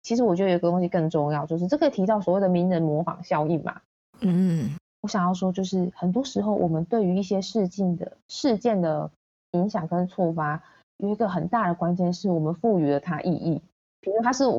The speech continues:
Speaker 1: 可能从小到大我们看他的电影，然后他是一个，在我们心中是一个怎么样怎么样的人。
Speaker 2: 嗯。
Speaker 1: 如果今天他是一个无人闻问，就没有人知道他是谁的一个素人好了，那老实说没有意义，对不对？
Speaker 2: 嗯，对。
Speaker 1: 其实就像你说，诶，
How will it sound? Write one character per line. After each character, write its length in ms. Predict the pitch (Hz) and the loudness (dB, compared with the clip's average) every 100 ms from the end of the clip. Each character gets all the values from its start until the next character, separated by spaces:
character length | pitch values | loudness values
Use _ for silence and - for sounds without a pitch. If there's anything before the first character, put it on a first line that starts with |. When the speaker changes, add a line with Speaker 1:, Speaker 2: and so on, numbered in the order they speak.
| - | 0
Speaker 1:
可 100 | 165 | 0
能 140 | 170 | 0
从 220 | 175 190 | 0 0
小 160 | 208 123 | 2 2
到 120 | 214 | 2
大 60 | 214 | 4
我 40 | |
们 80 | 175 | 2
看 140 | 202 | 2
他 200 | 214 196 | 2 0
的 60 | 185 | 2
电 260 | 233 196 175 | 2 2 2
影， 100 | 160 | 0
然 80 | 165 | 0
后 80 | |
他 120 | 202 240 | 0 0
是 120 | 233 | 0
一 40 | |
个， 360 | 208 165 160 - | 2 2 0 -4
在 120 | - 233 | 0 2
我 40 | |
们 80 | 185 | 2
心 140 | 220 | 2
中 80 | 220 | 0
是 120 | 233 220 | 0 0
一 20 | |
个 80 | 185 | 2
怎 160 | 175 | 2
么 80 | 160 | 2
样 180 | 240 220 | 2 0
怎 100 | 180 | 0
么 80 | 175 | 2
样 160 | 220 180 | 2 2
的 80 | |
人。 380 | 165 147 - 180 - _ | 2 0 0 -4 -6 _
Speaker 2:
嗯。 160 | 220 175 | 0 0
Speaker 1:
如 280 | - - _ | -2 -12 _
果 140 | 330 | 2
今 120 | 320 | 4
天 20 | 330 | 2
他 140 | 302 | 2
是 120 | 294 | 2
一 100 | 262 | 2
个 220 | 208 - _ - | 0 -6 _ 0
无 200 | 240 269 | 4 4
人 220 | 262 254 | 4 4
闻 180 | 233 269 | 4 4
问， 180 | 285 - | 2 2
就 140 | 302 311 | 2 4
没 100 | 311 | 6
有 100 | 214 | 4
人 140 | 180 | 4
知 60 | 233 | 4
道 60 | |
他 120 | 226 | 4
是 100 | 240 | 4
谁 220 | 214 135 87 | 4 2 0
的 240 | 98 - - | -2 -4 -2
一 80 | |
个 100 | - | -2
素 300 | 196 277 202 | 2 4 4
人 180 | 131 104 | 4 0
好 140 | 175 - | -6 -12
了， 80 | - _ - | -20 _ -4
那 100 | 285 | -2
老 100 | 180 | -2
实 120 | 170 | -2
说 160 | 180 196 | 0 2
没 100 | 247 | 4
有 100 | 190 | 4
意 240 | 208 208 | 2 2
义， 60 | 196 | 2
对 100 | 190 | 2
不 60 | |
对？ 320 | 180 160 - - - - | 4 2 0 -8 -8 0
Speaker 2:
嗯， 180 | 160 143 | 0 -2
对。 180 | 196 - - _ - | -6 -8 -12 _ -4
Speaker 1:
其 120 | 247 | 0
实 100 | 233 | 2
就 100 | 247 | 2
像 200 | 254 220 | 2 2
你 80 | 165 | 0
说， 200 | 175 175 | 0 -2
诶， 200 | 302 | -2